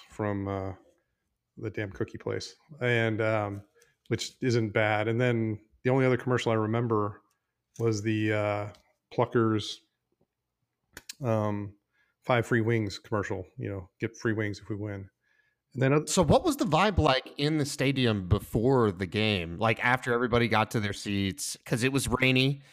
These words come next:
Speaker 2: you know, it was a shitty day in Austin. I, I thought for sure there wasn't gonna be a good turnout, but then on T V it looked pretty packed.
Speaker 1: It was pretty packed. Um, but the, the fascinating thing to me was seeing the student section completely packed before the game,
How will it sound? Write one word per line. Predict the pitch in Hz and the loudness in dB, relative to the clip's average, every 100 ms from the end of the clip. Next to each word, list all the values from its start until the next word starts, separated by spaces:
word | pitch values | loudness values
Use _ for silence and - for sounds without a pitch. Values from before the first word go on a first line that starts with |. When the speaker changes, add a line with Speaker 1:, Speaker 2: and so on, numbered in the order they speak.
| - _ | -20 _
Speaker 2:
you | |
know, | 127 | 2
it | |
was | 117 | 2
a | 101 | 2
shitty | - - 147 127 131 | 2 2 2 2 2
day | 127 113 | 4 4
in | 117 | 4
Austin. | 104 95 - 113 113 - 107 | 2 0 -2 -6 -6 -6 -4
I, | 104 | 0
I | 107 139 | 4 2
thought | - 110 98 101 - | 4 2 4 0 -2
for | 117 | -4
sure | - 160 165 | -2 0 2
there | 127 | 4
wasn't | 110 113 104 | 2 0 -2
gonna | 101 | -2
be | 98 | -2
a | |
good | 87 110 90 | -2 -4 -6
turnout, | - 117 101 85 90 - | -2 -2 -2 -4 -6 -10
but | - | -2
then | 107 | 0
on | 92 90 | 0 -2
T | - 123 | -4 -2
V | 156 135 | 0 -2
it | - | -4
looked | 117 - | -8 -8
pretty | - 117 | -14 -10
packed. | 110 156 190 185 | -4 -2 2 4
Speaker 1:
It | |
was | 220 233 | 4 4
pretty | 233 226 | 2 2
packed. | 226 160 - | 2 2 0
Um, | 147 147 143 | 4 6 6
but | 139 139 | 4 6
the, | 143 131 131 127 | 6 6 6 2
the | 135 | 0
fascinating | - 185 185 170 151 | 2 2 4 4 4
thing | 131 147 139 | 2 0 0
to | 131 | 0
me | 139 139 | 2 4
was | 123 120 117 113 | 4 4 4 2
seeing | - 139 139 135 123 | 0 0 2 2 0
the | 110 | -2
student | - 135 147 | 0 0 0
section | 143 160 151 151 | -2 -2 -2 -4
completely | 135 113 - 135 123 | -4 -4 -2 0 -2
packed | - 120 123 - - | -2 -4 -4 -8 -10
before | 120 - 123 | -8 -2 0
the | 110 | 0
game, | 107 107 101 95 | -2 -4 -4 -10